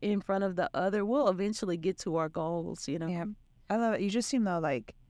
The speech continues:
Speaker 3: I love your attitude from a perspective of there's so many people that are like, "I don't know how to grow," or, "I don't know what to do."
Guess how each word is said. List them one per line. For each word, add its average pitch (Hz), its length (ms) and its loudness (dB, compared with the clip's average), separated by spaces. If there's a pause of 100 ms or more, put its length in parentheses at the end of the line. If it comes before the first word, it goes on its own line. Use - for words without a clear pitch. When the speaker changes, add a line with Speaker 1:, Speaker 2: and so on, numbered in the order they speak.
(1000)
Speaker 3:
I 180 60 2
love 196 320 2
your 233 180 2
attitude 160 600 -2
from 160 160 -6
a 147 80 -2
perspective 151 640 -4
of 135 220 -2
there's 147 160 -2
so 190 160 0
many 214 160 2
people 165 320 -2
that 151 100 0
are 147 60 0
like, 143 220 -2
"I 208 80 -4
don't 226 140 -2
know 240 120 0
how 220 80 -2
to 220 80 -2
grow," 185 360 -2
or, 170 120 0
"I 170 80 -2
don't 190 180 -2
know 214 120 0
what 202 180 0
to 180 100 -8
do." 170 280 2